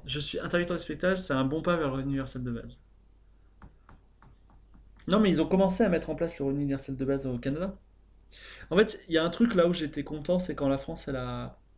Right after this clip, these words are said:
elle a fait le mariage gay, quoi, parce qu'on était les premiers.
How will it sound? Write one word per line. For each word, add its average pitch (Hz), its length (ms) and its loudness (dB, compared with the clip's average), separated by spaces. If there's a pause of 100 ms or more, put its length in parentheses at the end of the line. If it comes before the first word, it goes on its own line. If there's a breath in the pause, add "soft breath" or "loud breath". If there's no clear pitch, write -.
(640 soft breath)
elle 127 120 -4
a 127 80 -2
fait 143 200 -2
le 131 60 -2
mariage 127 360 0
gay, 190 160 -2
quoi, 120 320 -8
parce 120 120 -8
qu'on 131 140 -2
était 127 180 -2
les 127 100 0
premiers. 175 400 -6